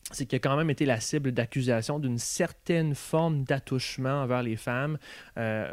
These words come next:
il y a beaucoup de vidéos qui ont circulé de lui qui fait de grandes accolades déplacées,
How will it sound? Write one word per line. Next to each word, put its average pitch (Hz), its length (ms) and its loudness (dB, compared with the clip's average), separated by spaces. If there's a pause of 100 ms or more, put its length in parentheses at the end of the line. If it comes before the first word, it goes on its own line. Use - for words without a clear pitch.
il - 80 -4
y - 20 0
a 127 40 0
beaucoup 117 220 -2
de 139 60 -4
vidéos 135 260 2
qui 147 80 -2
ont 131 100 -2
circulé 131 420 -2
de 127 120 2
lui 117 260 -2
qui - 140 -14
fait 135 120 -2
de 117 140 0
grandes 123 600 -2
accolades 123 840 2
déplacées, 120 720 0